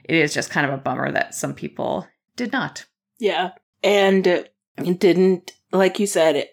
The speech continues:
Speaker 2: sort of allow people some grace for things that are just difficult for anyone, but particularly that <laughs> cause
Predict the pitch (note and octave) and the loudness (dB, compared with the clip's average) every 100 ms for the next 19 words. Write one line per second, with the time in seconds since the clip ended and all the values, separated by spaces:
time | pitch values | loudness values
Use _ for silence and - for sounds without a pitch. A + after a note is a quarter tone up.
0 | - - F#3+ F3 E3 - - - _ G#3 | -12 -2 2 2 2 -2 -20 -20 _ 4
1 | F3+ F3 E3 E3+ F3 G3 F#3+ E3 F3+ - | 4 4 4 2 2 -6 0 0 0 -4
2 | D#3+ D3+ D#3 C3+ D#3+ - - - - _ | -6 -2 -2 -2 -4 -8 -10 -12 -14 _
3 | _ - G3 D3 C3+ D#3 - D#3 C#3 D#3+ | _ -4 2 2 2 -2 -2 -4 -2 -4
4 | D3+ - D3+ D3+ - - _ F3+ F#3 F#3 | -6 -4 0 0 -2 -12 _ -2 0 0
5 | F#3+ - - - F3+ E3+ A#3 A#3+ D#4+ D#4 | -2 -6 -20 -10 -8 -2 -2 2 0 2
6 | D#4 C#4 - B3+ E3 G3 F#3 E3+ C#3 C#3 | 0 0 -2 -2 0 0 0 -2 -4 -6
7 | E3+ G3+ - G3 F3+ - G3 G3 A3 - | -10 -14 -4 0 2 0 -4 -4 -6 -2
8 | G3+ F3+ E3+ E3 D3+ D#3+ F#3 _ F3 D#3 | 0 2 2 0 0 -2 -6 _ -10 2
9 | F3 F3 E3 - _ _ - C#4+ - A#3 | 4 4 0 -4 _ _ 2 2 2 -4
10 | - - B3+ F4+ F4+ E4 | -4 0 4 6 6 2